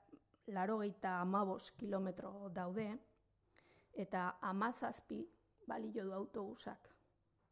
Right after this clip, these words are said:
berdin. Eta da,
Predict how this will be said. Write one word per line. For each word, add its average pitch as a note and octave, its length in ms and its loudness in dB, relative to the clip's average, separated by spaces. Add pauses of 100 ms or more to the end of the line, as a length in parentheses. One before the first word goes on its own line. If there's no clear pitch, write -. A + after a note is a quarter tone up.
(200)
berdin. F3+ 340 -4 (800)
Eta G3 540 -4 (160)
da, G#3 400 -2